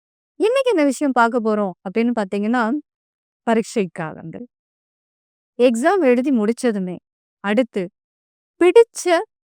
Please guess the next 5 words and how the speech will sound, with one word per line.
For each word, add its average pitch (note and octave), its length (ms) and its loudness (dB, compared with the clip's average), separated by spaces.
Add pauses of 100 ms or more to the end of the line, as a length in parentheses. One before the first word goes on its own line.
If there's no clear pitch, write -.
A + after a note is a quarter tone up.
(160)
எனக்கு A#3 380 -2
கோர்ஸ் C#4+ 340 2
கிடைக்குமா? F3 540 -4 (760)
எனக்கு C#4 380 -2
பிடிச்ச A#4 380 4